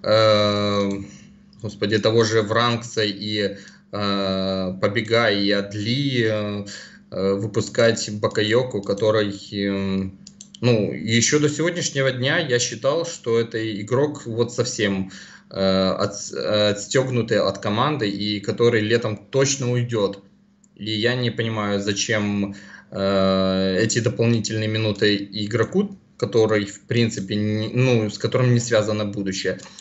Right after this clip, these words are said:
Может быть, и неожиданно что-то там поменялось. Э, хотя, э, опять же, надо, м, по-, похвалить, э, Бакайоко, он не испортил.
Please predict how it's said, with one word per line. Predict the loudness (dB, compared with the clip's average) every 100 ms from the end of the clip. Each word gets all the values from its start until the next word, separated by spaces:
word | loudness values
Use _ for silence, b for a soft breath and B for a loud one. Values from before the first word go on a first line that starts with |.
| B B
Может | 4 4 4 2
быть, | 0 0 -4
и | -2
неожиданно | 0 2 2 2 0 0 -2 -2
что-то | -2 -4 -2 -2
там | -4 -2
поменялось. | -2 -2 -2 0 0 -2 -4 -8 B B B -20 -8
Э, | -2 0 2 0
хотя, | 0 -2 0 0 -2
э, | -2 -2 0 0 0 0 -2
опять | -2 0 0
же, | 0
надо, | 0 2 0
м, | -2 -2 -2 -2 -4 -2
по-, | 0 0
похвалить, | -2 -2 0 -2 -4 -6
э, | -2 2 2 4 4 4 0 -2
Бакайоко, | -2 -4 -2 2 2 2 2
он | 2 4 4 4 0 -2 -2
не | 0 2
испортил. | 0 -2 -2 -2 -4 -12